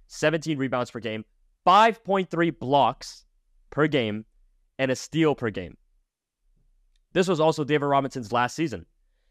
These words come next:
He retired right after this. They even, like, announced his retirement during the whole trophy thing. They, they, they said thank you to him, whatever. And it showed to be an issue within the Spurs rotation because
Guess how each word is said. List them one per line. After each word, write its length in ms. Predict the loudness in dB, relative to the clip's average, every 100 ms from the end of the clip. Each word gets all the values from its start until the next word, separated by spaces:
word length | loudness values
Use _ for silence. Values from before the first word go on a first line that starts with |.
| -6
He 100 | -4
retired 480 | -4 -2 2 2 2
right 140 | 0
after 220 | 0 -2
this. 160 | -2 0
They 140 | 0
even, 160 | 0 0
like, 140 | -2
announced 300 | -2 -2 -4
his 120 | -6 -8
retirement 420 | -4 -2 -2 -2
during 180 | -2 -2
the 60 |
whole 160 | -2 -4
trophy 300 | -2 -4 -2
thing. 260 | -2 -2
They, 140 | -2 -4
they, 220 | -4 -4
they 140 | -4
said 200 | -4 -4
thank 180 | -2 -2
you 60 | 0
to 100 | -2
him, 80 | 0
whatever. 360 | 2 2 0 -4 _ _ -20 _ -4
And 580 | 2 4 2 0 -4 -10 _ _ _ _ _ _ _ _ _ _ _ _ -6
it 120 | -2
showed 160 | 2 2
to 60 |
be 100 | 2
an 60 | 2
issue 280 | 2 0 0
within 200 | 0 -2
the 60 |
Spurs 260 | 0 0 0
rotation 540 | -2 0 -2 -2 -6 -8 _ -6
because 600 | -4 2 2 0 -6